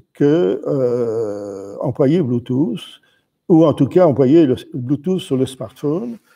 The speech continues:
Euh, on pourrait imaginer ce qu'on appelle des brace-, des bracelets numériques. Euh, c'est utilisé dans le port d'Anvers, par exemple, et dans,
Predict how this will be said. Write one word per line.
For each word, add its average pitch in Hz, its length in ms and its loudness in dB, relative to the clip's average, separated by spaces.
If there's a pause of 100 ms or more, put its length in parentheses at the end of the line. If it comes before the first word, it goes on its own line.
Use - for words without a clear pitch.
(280)
Euh, 135 480 -4
on 147 100 -6
pourrait 175 260 2
imaginer 160 520 2
ce - 80 -4
qu'on 143 160 -4
appelle 131 260 0
des 131 100 0
brace-, 117 340 -8
des 139 100 -4
bracelets 139 340 -4
numériques. 131 760 -4 (680)
Euh, 120 540 -2
c'est 120 240 -6
utilisé 131 460 0
dans 123 120 0
le 117 120 -2
port 123 280 -4
d'Anvers, 127 380 -2
par 123 160 -8
exemple, 156 500 -2
et 117 200 0
dans, 127 260 -8